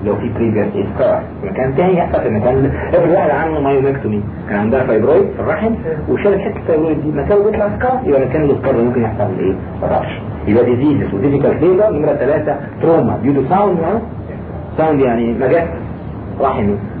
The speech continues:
بيسموه ساوند، يوتراين ساوند. خلاص؟ دخلته خرمت اليو الفندس. او فورتي ابلكيشن في الفورسز. حطيت الفورسز لو العيب ده على الدماغ بتاعت العيل ما كانش مشدها.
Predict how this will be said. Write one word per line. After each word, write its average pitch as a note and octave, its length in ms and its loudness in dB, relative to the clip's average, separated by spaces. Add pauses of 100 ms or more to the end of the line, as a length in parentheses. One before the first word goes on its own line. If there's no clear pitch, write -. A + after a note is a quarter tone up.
(240)
بيسموه - 340 -2
ساوند، G2+ 240 0 (640)
يوتراين A2 460 2
ساوند. G2 280 0 (960)
خلاص؟ - 220 2 (520)
دخلته C3+ 540 2
خرمت C3 420 0
اليو A#2 200 2
الفندس. G#2 500 2 (400)
او D#3 260 4
فورتي B3+ 480 -2
ابلكيشن F#3 580 -2
في E3 100 -4
الفورسز. C3 500 -2 (1040)
حطيت G3 220 0
الفورسز F#3 440 0 (140)
لو A2+ 120 2
العيب - 260 2
ده - 140 2 (320)
على G2+ 120 -2
الدماغ A#2+ 520 2
بتاعت - 220 0
العيل C4+ 300 4
ما - 60 0
كانش G3+ 180 -2
مشدها. A#3 540 0